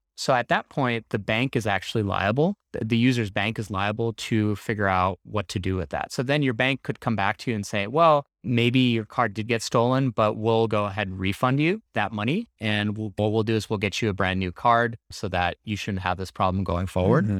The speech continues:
Speaker 1: But there's, like, all these different rules around, like, did they use,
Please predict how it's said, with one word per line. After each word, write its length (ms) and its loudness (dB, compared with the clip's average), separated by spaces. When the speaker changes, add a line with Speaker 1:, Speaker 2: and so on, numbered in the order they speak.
Speaker 1:
But 200 2
there's, 220 0
like, 160 0
all 160 2
these 180 0
different 320 -4
rules 360 2
around, 300 0
like, 420 -6
did 140 -4
they 140 2
use, 720 -2